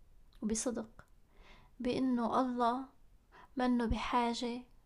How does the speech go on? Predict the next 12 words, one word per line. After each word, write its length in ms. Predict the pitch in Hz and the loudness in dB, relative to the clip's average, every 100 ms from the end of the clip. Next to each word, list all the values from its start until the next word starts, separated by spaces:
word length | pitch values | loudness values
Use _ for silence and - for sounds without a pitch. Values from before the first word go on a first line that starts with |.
| - | -2
لا 200 | 233 254 | 0 0
للتأمل 680 | 254 - 247 233 240 240 | -2 -4 -2 0 0 -2
تبعكن، 680 | 233 240 240 240 - 240 240 254 - - - - | -4 -2 -2 -4 -4 -6 -6 -8 -18 -20 -20 -4
ولا 320 | 214 240 240 | 0 2 2
لصلواتكن، 920 | 240 - 240 240 240 247 - 247 240 247 - - - - - | -2 -2 -2 2 2 0 -4 -6 -4 -6 -10 -20 -20 -14 0
ولا 480 | 220 254 254 247 | 4 6 4 2
لطقوسكن، 840 | 240 247 - 247 247 - 254 240 254 - - - - | 0 -4 0 0 0 -2 -2 -2 -4 -8 -20 -18 -2
ولا 200 | 233 247 | 2 4
لعبادتكن. 840 | 247 226 226 233 240 - 220 220 - - - - - - - - - - _ - - - - - - - _ - _ - - - - - | 4 2 2 0 -2 -4 -2 -2 -4 -16 -20 -20 -20 -20 -20 -20 -20 -20 _ -20 -20 -20 -20 -20 -20 -20 _ -20 _ -20 -20 -20 -20 -4
الله 340 | 262 262 254 247 | 0 2 2 2
منه 360 | 240 254 247 | 2 2 0
بحاجة 680 | 233 226 - 233 233 226 226 | 0 -4 -4 -4 -4 -4 -6